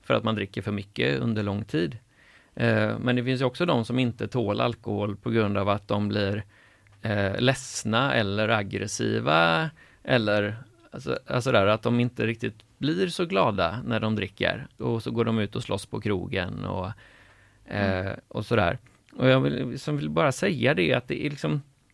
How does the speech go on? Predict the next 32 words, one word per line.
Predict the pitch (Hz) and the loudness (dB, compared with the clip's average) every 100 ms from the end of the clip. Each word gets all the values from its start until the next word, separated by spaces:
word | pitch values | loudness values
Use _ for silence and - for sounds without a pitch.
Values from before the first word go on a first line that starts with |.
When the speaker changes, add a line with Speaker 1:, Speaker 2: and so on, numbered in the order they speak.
| - | -12
Speaker 1:
det, | 147 151 151 147 | 0 2 4 2
det | 123 131 147 151 175 120 123 131 | 0 -2 -2 0 0 0 0 0
är | 127 113 - | 0 -4 -4
en | 135 131 127 127 - _ _ _ _ _ | -2 -2 -4 -8 -16 _ _ _ _ _
olyckla-, | - 156 110 104 107 - - 135 143 | 0 2 2 0 -4 -10 -14 -8 -4
en | - 156 147 | 2 4 4
olycka | 165 120 107 - - 190 175 135 | 2 2 0 -2 0 0 0 -2
att, | 143 - - - _ _ _ _ | -4 -4 -16 -18 _ _ _ _
att | 147 143 _ - 131 - | -2 -2 _ -18 -16 2
ha | 175 226 | 4 6
det. | 220 101 73 - - _ - - - _ _ | 4 2 -2 -6 -12 _ -20 -20 -20 _ _
Eh, | - 131 123 | 4 6 6
precis | 123 151 151 135 | 2 0 0 0
som | - 127 | 2 2
att | 127 - | 2 -2
det | 123 | -2
finns | 135 131 | -2 0
de | 113 | 0
som | 117 127 | 0 0
inte | 123 123 | 0 -2
tål | 107 113 113 113 | -6 -2 0 2
gluten, | 123 107 - - 180 135 - _ - - - _ _ _ | 2 0 0 4 4 4 -4 _ -20 -20 -20 _ _ _
eh, | 135 127 | 6 6
så | 127 139 | 4 2
finns | 147 101 - | 2 0 0
det | 160 | 0
de | 143 113 | 2 0
som | 131 135 | 0 2
inte | 143 - | 0 -2
tål | - 110 113 | -2 0 2
alkohol | 131 117 - 104 151 165 135 | 0 -2 -4 -2 0 -2 -2
och | 123 131 127 | -2 0 -2